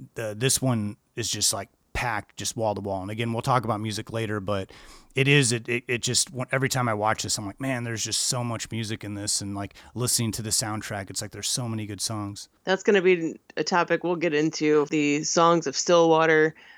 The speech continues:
Speaker 2: uh, the fake band in this movie, and all of the feelings behind it and the cast.
Speaker 1: Well, let's, uh, let's go to a clip and then we'll come back and we'll talk about all that. How about that, Lindsay?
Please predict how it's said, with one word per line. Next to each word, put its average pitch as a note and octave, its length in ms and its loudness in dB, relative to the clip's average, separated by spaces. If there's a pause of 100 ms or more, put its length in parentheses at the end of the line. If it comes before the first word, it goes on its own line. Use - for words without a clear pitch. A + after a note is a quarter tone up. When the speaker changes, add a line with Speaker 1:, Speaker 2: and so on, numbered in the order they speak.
(180)
Speaker 2:
uh, C#3 160 4
the A#2+ 80 -2
fake E3+ 280 2
band D#3+ 380 4 (140)
in E3 180 2
this D#3+ 240 4
movie, D#3 680 4
and C#3+ 680 4 (260)
all G3 240 6
of D#3 60 6
the C3 80 4
feelings E3 380 2
behind C#3+ 340 0
it D3+ 60 8
and - 120 0
the - 40 -2
cast. - 680 0 (320)
Speaker 1:
Well, G#2+ 120 -2
let's, B2 280 4
uh, B2+ 160 6
let's A2+ 220 0
go C3+ 120 4
to A#2 60 4
a G#2+ 60 0
clip G#2+ 240 -2
and G2+ 100 0
then G2+ 80 0
we'll F#2+ 80 -4
come F#2+ 200 -4
back F#2+ 300 -4
and G2+ 140 -6
we'll F#2+ 80 -8
talk G2 300 -10
about E2+ 200 -10
all E2+ 120 -10
that. E2 260 -10
How - 140 -12
about F2 160 -8
that, F2 200 -10
Lindsay? F2 360 -8